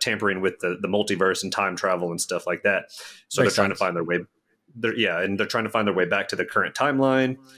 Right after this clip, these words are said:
Speaker 1: and stuff like that. But they went into the past to try and prevent Galactus and the Silver Surfer. Um, I don't know if, like, preventing him means that it's gonna be, like, a one and done ordeal, like they did, uh, Gore the God Butcher, or, like, how they did,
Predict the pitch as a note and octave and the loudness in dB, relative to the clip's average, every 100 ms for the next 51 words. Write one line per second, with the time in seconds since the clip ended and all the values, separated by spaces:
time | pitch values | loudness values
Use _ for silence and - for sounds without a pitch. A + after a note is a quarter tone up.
0 | _ _ _ _ G#2 G#2 A2 G2+ G2+ F#2 | _ _ _ _ -6 -2 0 2 0 2
1 | G#2 F#2 F#2+ F2 G2+ G#2+ B2+ - B2 G#2+ | 0 2 -2 0 0 2 0 -2 -2 -2
2 | F#2 - G2 F#2+ - - G2+ F#2+ G2+ F2+ | -2 0 0 -2 -4 0 2 2 0 -4
3 | - F2+ G#2 G#2 G2 F2+ E2+ F#2+ E2+ E2+ | -4 -4 -2 -2 0 2 0 -2 -6 -6
4 | D#2 F2+ D#2+ - G#2 G2 F2+ E2+ _ _ | -6 -8 -6 -2 0 0 0 -4 _ _
5 | _ _ _ _ _ _ - G2 F#2 F2 | _ _ _ _ _ _ -2 2 2 0
6 | E2+ _ _ _ _ - G#2 G2+ G#2 G2+ | -6 _ _ _ _ -6 -2 0 2 4
7 | G#2 G#2 F#2 - F#2+ - F#2+ G#2+ A2+ G#2+ | 4 2 0 0 -2 0 -2 -2 0 0
8 | G#2+ G2+ G2+ F#2 F#2 F#2 - G2 G2+ E2+ | 0 2 0 2 2 2 0 2 2 0
9 | F2+ G2 G2+ F#2+ F2+ F#2+ F2+ G#2 G#2 F#2+ | 0 0 0 0 -2 0 -2 2 2 2
10 | F2+ F2 F2 - A#2+ G2 F2 E2+ G2 F#2+ | 0 -2 -4 -4 0 2 0 0 2 4
11 | F2+ - - G2 G2+ A#2+ B2 B2 B2+ A#2 | 2 -4 -8 -2 0 2 0 0 2 4
12 | A2 A2 G#2 F#2+ F#2 F2+ F2+ F2 F2 - | 4 2 2 4 4 4 2 2 0 0
13 | G2 F2+ F2+ F#2 | 0 0 0 -2